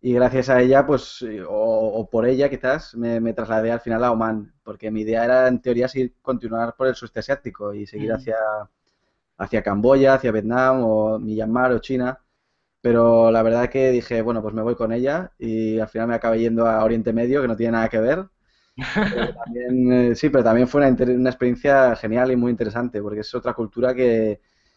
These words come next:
Speaker 1: jamás se me había pasado por la cabeza visitarla durante ese mismo viaje, ¿sabes? Y de repente acaba allí, acabé, acabé allí, ¿sabes? En un país musulmán, desértico, y que, y en el que no tenía nada, nada que ver con Malasia o Tailandia, ¿sabes?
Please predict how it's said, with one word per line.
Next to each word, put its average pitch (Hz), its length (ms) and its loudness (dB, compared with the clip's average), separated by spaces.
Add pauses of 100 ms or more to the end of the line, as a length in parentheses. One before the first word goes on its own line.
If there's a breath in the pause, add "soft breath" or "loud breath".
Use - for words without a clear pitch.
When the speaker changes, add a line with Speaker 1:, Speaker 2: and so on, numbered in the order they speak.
(400)
Speaker 1:
jamás 120 320 0
se 139 80 -2
me 135 60 4
había 131 160 6
pasado 127 760 2
por 131 120 -2
la 123 100 -2
cabeza 127 380 2
visitarla 127 380 0
durante 131 280 2
ese 113 160 -6
mismo 110 260 -4
viaje, 123 300 -2
¿sabes? 135 300 -8
Y 113 40 -8
de 110 100 -2
repente 107 320 -4
acaba 123 260 0
allí, 110 180 -4
acabé, 110 440 0
acabé 107 320 -4
allí, 110 280 -4
¿sabes? 110 200 -12
En 110 120 -8
un 110 180 -4
país 110 240 -4
musulmán, 123 600 -2 (600 soft breath)
desértico, 143 760 4
y 117 160 2
que, 113 380 0
y 110 140 0
en 110 60 0
el 107 100 -2
que 110 160 -2
no 110 120 -2
tenía 117 320 0
nada, 117 420 2
nada 117 260 2
que 113 100 -6
ver 123 160 -2
con 127 280 0
Malasia 113 340 -2
o 113 40 -4
Tailandia, 110 420 -2
¿sabes? 123 360 -20